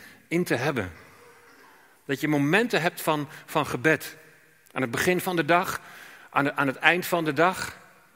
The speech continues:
bij de maaltijd. En doe dat ook, ook gezamenlijk.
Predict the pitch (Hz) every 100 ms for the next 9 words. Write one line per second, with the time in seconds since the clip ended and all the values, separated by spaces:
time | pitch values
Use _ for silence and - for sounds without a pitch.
0 | _ _ _ _ 120 107 107 131 151 -
1 | 175 185 - - - - _ _ _ _
2 | _ _ _ _ _ _ _ _ _ _
3 | _ - - 170 165 196 180 170 - -
4 | - - - 170 - - 156 208 214 208
5 | 131 104 -